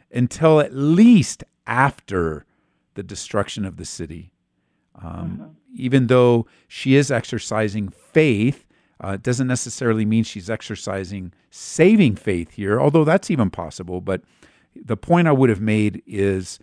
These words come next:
Speaker 1: people love to argue about things that the Bible doesn't actually say and miss the whole point. When God remembers chapter two of Joshua, he doesn't remember and remark upon her lie, although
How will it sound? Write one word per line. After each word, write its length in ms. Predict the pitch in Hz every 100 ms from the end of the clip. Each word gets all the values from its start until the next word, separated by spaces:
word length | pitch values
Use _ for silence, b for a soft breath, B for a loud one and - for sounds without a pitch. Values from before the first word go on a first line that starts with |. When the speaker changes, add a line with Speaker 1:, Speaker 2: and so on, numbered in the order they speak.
| b b
Speaker 1:
people 280 | - 147 160
love 220 | 139 139
to 80 | -
argue 420 | - 104 120 127 123
about 320 | 120 113 -
things 460 | 113 107 107 - b b b -
that 160 | 101
the 60 | 104
Bible 360 | 90 107 120 127
doesn't 340 | 113 110 110
actually 560 | - 101 - - 104 101
say 840 | - - - 117 95 85 90 113 _ _ _
and 300 | 117 117 113
miss 200 | 147 147
the 200 | - 120
whole 220 | 107 156
point. 420 | - - 175 104 85
When 160 | 110
God 260 | 98 123 196
remembers 520 | 190 135 113 107 -
chapter 360 | - 104 - 95
two 300 | - 104 98
of 100 | - b b _
Joshua, 560 | 113 101 - 104 104 - b
he 140 | _ 110
doesn't 380 | 131 127 147
remember 600 | 123 120 113 123 117 113 b b b
and 180 | 107 101
remark 460 | 104 101 110 117
upon 340 | 104 - 110 95
her 180 | 90 85
lie, 480 | 98 127 101 85
although 520 | - 110 110 110 104